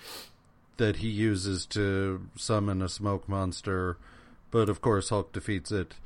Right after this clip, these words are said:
and in the process, like, the ruby is smashed, and the people storm the castle and are, like, calling for Kronak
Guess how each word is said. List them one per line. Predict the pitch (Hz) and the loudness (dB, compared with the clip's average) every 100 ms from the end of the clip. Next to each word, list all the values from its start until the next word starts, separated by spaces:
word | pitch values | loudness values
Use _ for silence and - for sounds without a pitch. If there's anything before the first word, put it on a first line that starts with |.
| - - - | -18 -20 -8
and | 104 101 | -2 0
in | 101 | 0
the | 95 | 0
process, | 107 101 98 - 104 90 104 | 2 2 2 2 0 0 0
like, | 95 - | -2 -2
the | 98 92 87 85 85 85 | -2 0 0 -2 -6 -4
ruby | 101 95 98 | -2 0 0
is | 90 - | 0 -2
smashed, | 92 98 92 92 - - - - - - - - | -4 -2 0 -2 -6 -12 -16 -16 -20 -20 -16 -2
and | 95 92 92 90 - - - - - - - | 0 2 0 -2 -6 -10 -10 -16 -20 -20 -12
the | 95 113 | -2 2
people | 160 156 131 | 4 4 2
storm | - - 123 117 | 2 4 4 4
the | 101 | 2
castle | 110 101 95 113 101 | 2 2 2 0 2
and | 98 | 2
are, | 98 | 2
like, | 95 92 | 0 0
calling | - 107 104 101 95 | 0 0 2 0 0
for | 104 | -2
Kronak | - 110 101 95 95 92 | -2 0 2 2 0 -2